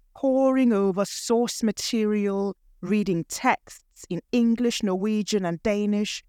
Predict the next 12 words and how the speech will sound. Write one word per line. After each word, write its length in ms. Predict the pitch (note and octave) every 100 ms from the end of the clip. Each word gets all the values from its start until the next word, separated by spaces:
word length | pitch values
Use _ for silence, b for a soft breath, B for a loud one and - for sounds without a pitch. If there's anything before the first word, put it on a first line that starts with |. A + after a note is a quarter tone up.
| _ _ _
and 140 | F#3 F3
reflecting 760 | F#3 - C4 - - C4+ B3+ -
on 120 | F#3
the 100 | E3
continued 800 | - F3 - A#3+ A3 A3+ A3+ G#3+
legacy 680 | G3 F#3 C#3+ - - C3+ - _ _ -
of 100 | C#3+
Viking 760 | B2+ D#3+ D#3+ E3 - E3+ F3
kings. 800 | - F#3 C#3+ C3 B2+ - - - - _ _ - _ _ _ _ _ _ _ -
Until 360 | G#3+ - D#4
next 360 | D4 A#3 - -
time, 520 | - D#3 C#3+ C3 C3+